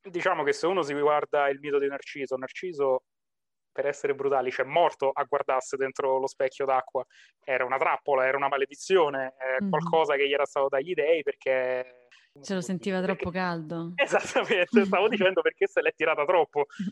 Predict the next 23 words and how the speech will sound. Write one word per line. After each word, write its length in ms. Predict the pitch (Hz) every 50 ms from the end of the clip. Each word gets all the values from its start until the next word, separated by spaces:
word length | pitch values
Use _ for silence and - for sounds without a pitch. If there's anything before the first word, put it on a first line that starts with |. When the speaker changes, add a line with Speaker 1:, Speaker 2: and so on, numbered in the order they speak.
| - _
Speaker 1:
perché 220 | - - 269 -
Narciso 440 | 160 165 165 254 - - 196 160 151
se 120 | 135 147 147 -
la 120 | 139 147
tirava 260 | 147 160 170 196 254
troppo 360 | 247 196 202 226 226 - - 156
e 80 | 143
gli 60 | 139 143
hanno 140 | 143 147
detto, 280 | 143 143 139 _ - 208
"Ah 60 | 240
sì, 240 | - - - 302 277
allora 240 | 220 220 247 202 170
vattela 300 | 156 180 - - 196 165
a 20 | -
tirare 220 | - 156 143 131
da 100 | 135 139
solo 560 | 131 143 135 131 127 127 127 131 127 127 127 127
davanti 400 | 127 123 131 127 127 127 - 131
allo 240 | 123 127 127 127 135
specchio 340 | - - 151 143 - - -
d'acqua", 380 | 127 117 131 - - 202 220 -
e... 460 | - 165 - - 120 113 113 113